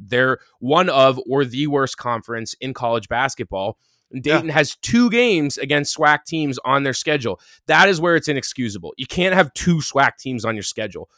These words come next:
Speaker 1: S-, um, Southern, again, eight and eleven last year. They finished three oh eight in KenPom. I, I mean,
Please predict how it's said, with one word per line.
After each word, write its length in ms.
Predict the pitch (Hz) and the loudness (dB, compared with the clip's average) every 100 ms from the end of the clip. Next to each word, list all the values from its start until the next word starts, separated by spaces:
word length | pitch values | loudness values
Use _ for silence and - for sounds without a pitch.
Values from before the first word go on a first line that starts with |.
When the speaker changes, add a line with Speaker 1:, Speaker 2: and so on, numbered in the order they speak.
| _ _ _ | _ _ _
Speaker 1:
S-, 320 | - - - | -12 -8 -2
um, 380 | 127 120 113 110 | 0 2 0 -6
Southern, 480 | - - 156 175 170 | -6 0 2 2 0
again, 340 | 123 131 123 117 | -2 -2 -2 -2
eight 180 | 147 160 | -2 -2
and 60 | 143 | 0
eleven 340 | 135 127 127 | 0 -2 -2
last 320 | 123 123 - | -2 -4 -4
year. 180 | 127 123 | -4 -4
They 100 | 117 | -4
finished 380 | - 123 - - | -6 -8 -8 -10
three 280 | 143 190 180 | -4 4 6
oh 120 | 151 | 8
eight 200 | 139 - | 4 -2
in 80 | 127 | -8
KenPom. 640 | - 123 107 117 117 117 - _ _ _ - | -8 -6 -2 -2 -2 -4 -10 _ _ _ -10
I, 80 | - | -2
I 80 | 160 | 0
mean, 300 | 165 160 | 2 0